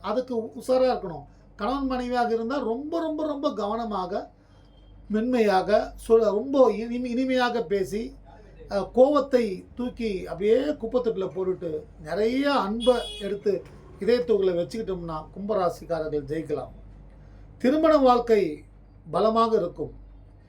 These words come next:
திருமண வாழ்க்கையில் ஏற்பட்ட சில பிரச்சனைகளுக்கு தீர்வு காண முடியவில்லை, மனம் குழம்பி இருக்கிறது என்றால் அதற்கு சுக்கிர பகவான் இன்னும் சில தினங்களில் மாறி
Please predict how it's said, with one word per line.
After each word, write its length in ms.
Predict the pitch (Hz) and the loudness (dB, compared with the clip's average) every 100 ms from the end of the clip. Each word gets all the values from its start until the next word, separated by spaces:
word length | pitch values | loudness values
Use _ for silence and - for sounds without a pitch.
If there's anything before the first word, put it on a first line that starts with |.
| - | -10
திருமண 340 | - 262 294 285 | -4 0 2 2
வாழ்க்கையில் 600 | 262 247 247 240 226 220 | 4 2 2 0 2 4
ஏற்பட்ட 640 | 226 226 214 - 202 190 | 4 4 -4 0 0 0
சில 260 | - 214 190 | -8 -6 -4
பிரச்சனைகளுக்கு 920 | 185 196 - 262 233 208 208 226 277 - - - - - | -4 -6 -2 0 0 -2 -2 -4 -4 -10 -20 -20 -20 -2
தீர்வு 420 | - 302 302 269 | 4 6 6 2
காண 380 | 175 226 233 240 | 4 4 4 0
முடியவில்லை, 680 | 196 202 214 185 180 170 165 | -2 0 2 2 0 -2 -4
மனம் 460 | 147 170 220 254 202 | -4 -4 -2 -4 -4
குழம்பி 320 | 196 226 240 233 | 0 0 0 0
இருக்கிறது 560 | 214 208 202 190 180 | -2 -2 -2 -2 0
என்றால் 500 | 170 180 202 240 285 - - - - - | -2 0 0 2 0 -8 -20 -20 -14 -4
அதற்கு 640 | 214 240 226 233 226 226 - | 0 2 2 4 4 2 -8
சுக்கிர 300 | 233 262 294 | -8 0 4
பகவான் 460 | 262 240 233 220 214 | 4 4 4 2 0
இன்னும் 440 | 214 220 254 220 | -4 -4 -4 -4
சில 480 | - 214 202 180 151 - - - - | -2 2 4 2 0 -6 -20 -20 -4
தினங்களில் 560 | 196 247 247 240 220 190 | -2 0 2 4 4 2
மாறி 580 | 190 220 240 226 160 | 0 4 4 2 -4